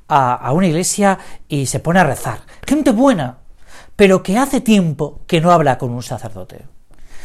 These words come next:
Mira, a mí me parece que ahí hay una, hay un problema que, que es el tema de no valorar la dirección espiritual, es decir, la concreción de las exigencias evangélicas en la vida de cada uno de nosotros.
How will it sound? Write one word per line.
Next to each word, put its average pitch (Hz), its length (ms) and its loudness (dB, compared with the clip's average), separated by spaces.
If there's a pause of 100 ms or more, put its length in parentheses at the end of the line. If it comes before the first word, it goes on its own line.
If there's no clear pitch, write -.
(240)
Mira, 208 320 2 (840)
a 180 120 0
mí 226 80 2
me 294 80 4
parece 254 320 2
que - 80 -4
ahí 214 160 4
hay 202 120 2
una, 202 320 -4
hay 196 140 6
un 226 120 4
problema 160 540 2 (440)
que, 165 400 0 (100)
que 170 240 2
es - 220 -4 (500)
el 151 160 2
tema 226 220 2
de 185 260 0
no 170 240 6
valorar 165 500 2
la 156 140 0
dirección 135 400 -2
espiritual, 104 560 -12 (340)
es 190 140 2
decir, 135 320 -6 (320)
la 165 180 4
concreción 190 680 0
de 185 80 0
las 151 120 0
exigencias 185 600 -4
evangélicas 147 760 -4 (280)
en 170 160 4
la 143 80 2
vida 165 480 0
de 170 180 4
cada 131 260 4
uno 147 220 2
de 113 100 -6
nosotros. - 640 -12